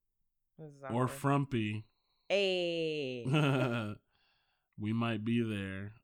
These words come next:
Speaker 1: Mm.
Speaker 2: uh, whenever this thing is
Speaker 1: Yeah.
Speaker 2: March first.
Speaker 1: March first through the twenty-fourth.
Speaker 2: There you go.
Speaker 1: Yeah.
Speaker 2: Up in Glencoe.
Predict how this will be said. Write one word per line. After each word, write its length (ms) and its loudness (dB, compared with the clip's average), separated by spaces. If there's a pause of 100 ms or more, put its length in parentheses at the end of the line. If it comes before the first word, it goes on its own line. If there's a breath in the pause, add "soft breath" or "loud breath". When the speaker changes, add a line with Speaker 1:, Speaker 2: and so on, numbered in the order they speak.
(100)
Speaker 1:
Mm. 500 -8
Speaker 2:
uh, 80 -16
whenever 520 -8
this 300 -10
thing 380 -8
is 80 -10 (240)
Speaker 1:
Yeah. 60 -6
Speaker 2:
March 520 -8 (320)
first. 280 -6
Speaker 1:
March 300 0
first 280 0
through 120 -4
the 100 -6
twenty-fourth. 640 -8
Speaker 2:
There 220 0
you 160 -4
go. 260 -6 (180)
Speaker 1:
Yeah. 240 -12 (1120)
Speaker 2:
Up 140 -12
in 160 -6
Glencoe. 640 -8